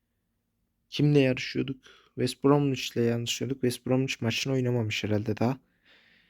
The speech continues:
Evet, hala oynamamış West Bromwich. Norwich City ile oynayacaktı. Willwall berabere kaldı. Onunla da yarışıyoruz. Yetmiş altı puanlı onlar da. West Bromwich ne yaptı?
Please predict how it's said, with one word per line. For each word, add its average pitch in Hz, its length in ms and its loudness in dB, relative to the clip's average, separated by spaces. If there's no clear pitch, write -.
Evet, - 440 -6
hala 123 280 4
oynamamış 127 420 0
West - 320 -4
Bromwich. 123 440 -4
Norwich 135 340 2
City - 280 -4
ile 117 80 2
oynayacaktı. 120 460 -2
Willwall 123 560 0
berabere 117 500 4
kaldı. 127 280 0
Onunla 117 300 -2
da 95 160 -2
yarışıyoruz. - 840 -6
Yetmiş - 300 -6
altı 104 240 -2
puanlı 110 320 -2
onlar 110 320 -2
da. 127 160 -2
West - 340 -4
Bromwich 131 480 0
ne 113 80 -2
yaptı? 135 480 -6